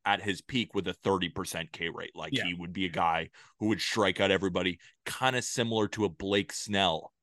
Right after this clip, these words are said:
Speaker 1: Like, peak Hurston Waldrop could win a Cy Young one year because of the stuff being so incredible,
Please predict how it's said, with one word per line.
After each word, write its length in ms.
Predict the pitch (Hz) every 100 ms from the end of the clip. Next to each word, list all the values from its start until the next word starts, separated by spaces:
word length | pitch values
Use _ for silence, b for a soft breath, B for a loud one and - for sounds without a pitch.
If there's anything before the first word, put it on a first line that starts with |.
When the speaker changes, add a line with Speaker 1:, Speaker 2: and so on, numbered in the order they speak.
| _ _ _
Speaker 1:
Like, 240 | 110 107 - _ _ -
peak 300 | - 143 -
Hurston 380 | 143 135 120
Waldrop 400 | 104 107 113 135
could 200 | - 123
win 200 | 92 113
a 80 | 110
Cy 320 | - - 98
Young 400 | 95 98 104 98
one 260 | 87 95 87
year 380 | 87 82 85 - _ _ _
because 460 | 127 - 120 113 104
of 180 | 101 87
the 100 | 98
stuff 400 | - 113 95 -
being 200 | 98 92
so 440 | - - 90 82 - _
incredible, 640 | 85 82 135 147 101 90